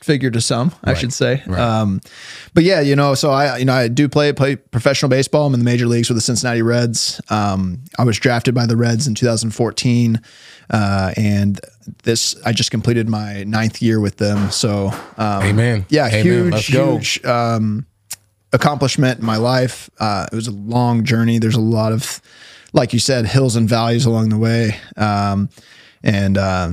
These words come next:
Speaker 1: you know, it was, it was so fun, me, um, y-, with you being a part of it and, and, uh, from the very beginning,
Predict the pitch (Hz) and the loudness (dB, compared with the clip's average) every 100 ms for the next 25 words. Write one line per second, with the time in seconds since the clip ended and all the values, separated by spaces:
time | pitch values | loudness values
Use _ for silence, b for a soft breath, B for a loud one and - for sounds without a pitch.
0 | 127 131 127 120 _ 123 123 - 127 120 | -2 2 2 0 _ -14 -8 0 0 0
1 | - 127 120 - 135 123 131 117 113 113 | -2 -2 0 0 0 0 0 2 0 0
2 | 123 - 117 104 95 92 123 - _ _ | -2 0 0 0 0 -2 -4 -8 _ _
3 | _ _ - 151 131 127 131 123 120 - | _ _ -4 0 2 2 2 2 0 0
4 | 123 120 123 131 131 110 104 98 104 101 | 0 2 2 2 0 -4 -6 -8 -10 -10
5 | 101 101 98 - 139 123 123 127 110 120 | -10 -10 -4 2 4 4 2 2 0 0
6 | 120 101 | 0 -2